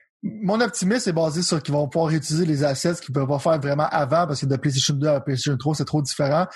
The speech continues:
Là, c'est quand même similaire comme console, ils peuvent optimiser plus vite. Mais en même temps, qu'est-ce qui penche vers ton point, c'est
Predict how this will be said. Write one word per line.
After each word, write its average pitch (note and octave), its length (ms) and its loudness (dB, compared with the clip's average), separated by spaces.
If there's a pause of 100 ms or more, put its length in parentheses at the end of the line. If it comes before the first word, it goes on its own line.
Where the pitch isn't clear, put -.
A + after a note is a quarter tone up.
(300)
Là, E3+ 80 -2
c'est E3+ 60 -2
quand F#3+ 80 4
même F#3+ 100 2
similaire F#3 380 2
comme F#3+ 160 0
console, G3 320 0
ils E3 40 -2
peuvent E3 160 0
optimiser D#3+ 420 2
plus D#3+ 180 0
vite. F#3+ 320 0 (400)
Mais E3+ 60 0
en E3+ 40 2
même E3+ 80 -2
temps, A3 120 2
qu'est-ce G3+ 180 -2
qui - 100 -16
penche F#3 260 2
vers E3 120 0
ton D3+ 160 0
point, E3 320 0
c'est C#3 300 0